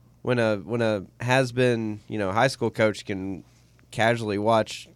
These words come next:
the season, like, who are we playing Wednesday? Georgia?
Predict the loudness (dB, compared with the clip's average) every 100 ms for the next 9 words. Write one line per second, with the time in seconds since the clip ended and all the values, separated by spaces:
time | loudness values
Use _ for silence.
0 | _ -8 -4 -2 -2 -4 -4 -8 -14 _
1 | -2 -2 -4 _ _ _ _ _ _ _
2 | _ _ _ _ _ _ _ -2 0 2
3 | 0 0 0 -2 -2 -2 2 2 2 -2
4 | -4